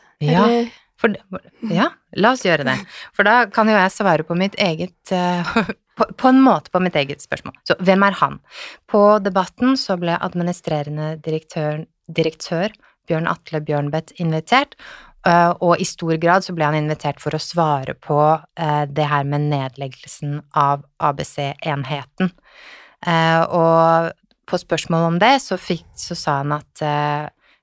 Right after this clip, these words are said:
Speaker 1: eh, O S, de har drevet tjueén fødestuer, eh, men, eh, nå har de redusert det antallet med tre, så det er nede i atten. Ehm, og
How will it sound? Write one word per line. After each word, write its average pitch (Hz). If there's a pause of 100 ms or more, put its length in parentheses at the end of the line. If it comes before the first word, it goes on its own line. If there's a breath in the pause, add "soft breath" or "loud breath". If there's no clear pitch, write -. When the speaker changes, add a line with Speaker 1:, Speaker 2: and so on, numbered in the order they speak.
Speaker 1:
eh, 151
O 160
S, 240
de 165
har 160
drevet 175
tjueén 165 (180)
fødestuer, 202 (320)
eh, 175 (100)
men, 175
eh, 170
nå 165
har 165
de 165 (380 soft breath)
redusert 160
det 151
antallet 147
med 143
tre, 208
så 170
det 151
er 147
nede 143
i 143 (100)
atten. - (760 loud breath)
Ehm, 180 (400)
og 180